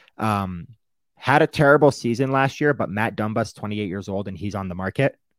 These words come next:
Uh, other than that, you know, maybe there's a trade out there. Maybe it's someone like Travis Hamonic.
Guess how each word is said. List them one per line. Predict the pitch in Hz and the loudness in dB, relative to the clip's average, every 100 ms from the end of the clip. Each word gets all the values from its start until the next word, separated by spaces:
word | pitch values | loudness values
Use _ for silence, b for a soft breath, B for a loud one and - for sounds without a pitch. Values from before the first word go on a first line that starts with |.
| _ - | _ -8
Uh, | 98 92 90 - | -6 -6 -8 -8
other | 104 117 | -4 -4
than | 110 101 | -4 -6
that, | 95 101 113 _ | -4 -2 -4 _
you | 104 | -14
know, | 92 87 85 _ | -10 -10 -12 _
maybe | 90 95 87 | -10 -8 -6
there's | 98 90 | -8 -8
a | |
trade | - 98 92 | -10 -8 -6
out | 92 92 | -6 -8
there. | 95 90 92 | -8 -10 -8
Maybe | 92 90 | -10 -10
it's | 92 - | -12 -10
someone | 92 92 | -10 -8
like | 87 - | -10 -10
Travis | 92 92 95 - | -8 -8 -8 -10
Hamonic. | 87 87 87 85 | -10 -10 -10 -12